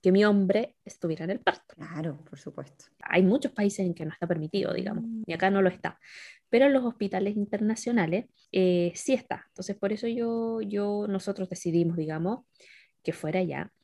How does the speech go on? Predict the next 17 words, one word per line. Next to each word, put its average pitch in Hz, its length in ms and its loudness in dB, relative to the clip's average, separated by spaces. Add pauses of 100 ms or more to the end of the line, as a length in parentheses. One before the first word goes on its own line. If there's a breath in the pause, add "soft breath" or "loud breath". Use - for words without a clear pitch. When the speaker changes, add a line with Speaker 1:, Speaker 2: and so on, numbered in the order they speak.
(260)
Speaker 1:
Pero, 165 160 -4
o - 40 -12
sea, 190 300 2
fue, 202 560 0
em, 165 760 -2 (280)
todos 254 180 6
los 247 140 0
controles 214 640 2
y 208 80 -2
todo 240 260 2
muy, 247 320 4
muy, 320 920 2 (480)
mm, 233 140 0 (540)
todo 349 260 4
como 320 160 6
que 277 100 4
fluyó. 156 480 4